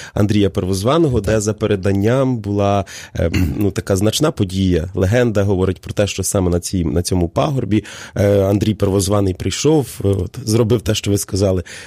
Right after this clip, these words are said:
Speaker 1: вонзив хрест, е, в, в землю і прорік там
Speaker 2: Мгм.
Speaker 1: оці слова, так пише літописець Нестор. Потім, е, імператриця російська забажала там поставити, зафундувала храм,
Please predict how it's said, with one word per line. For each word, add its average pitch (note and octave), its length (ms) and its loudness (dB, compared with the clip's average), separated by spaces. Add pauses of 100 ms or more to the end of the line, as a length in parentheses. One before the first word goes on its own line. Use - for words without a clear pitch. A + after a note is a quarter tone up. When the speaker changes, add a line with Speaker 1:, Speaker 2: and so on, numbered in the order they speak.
Speaker 1:
вонзив A2+ 540 2
хрест, - 540 0
е, F#2+ 240 2
в, F2+ 460 -4 (280)
в G2+ 60 0
землю C3+ 480 2
і A#2 100 2
прорік G#2 400 -2
там - 140 0
Speaker 2:
Мгм. F2+ 60 2
Speaker 1:
оці E2 180 -2
слова, A#2+ 400 0
так - 200 -8
пише G2 280 -6
літописець F#2+ 640 -6
Нестор. B2+ 460 0
Потім, A2 360 0 (540)
е, F#2 400 0
імператриця A2+ 600 2
російська G2 680 0
забажала G2 460 2
там F#2 160 0
поставити, F2+ 800 -2
зафундувала F#2+ 600 0
храм, C#3+ 480 0